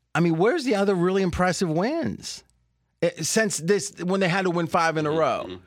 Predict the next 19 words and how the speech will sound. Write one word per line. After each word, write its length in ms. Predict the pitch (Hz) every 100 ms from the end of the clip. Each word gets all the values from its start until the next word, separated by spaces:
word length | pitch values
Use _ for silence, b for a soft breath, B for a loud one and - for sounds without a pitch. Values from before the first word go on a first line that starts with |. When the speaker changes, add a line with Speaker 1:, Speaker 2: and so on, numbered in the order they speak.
| b -
Speaker 1:
they 180 | 139
won, 440 | 139 131 185 208 175
give 240 | 120 160
'em 120 | 202
credit, 640 | 196 214 240 214 135 117 - B B -
but 180 | 147 156
we're, 160 | 170
like, 200 | 196 175
back 260 | 180 180 -
to 80 | 180
where 200 | 170 175
we 140 | 180
were 260 | 143 156 170
on 120 | 175
the 80 | 151
Dolphins 400 | 165 165 165 139
before 300 | 131 175 165
the 100 | 143
season? 720 | - 139 190 240 311 330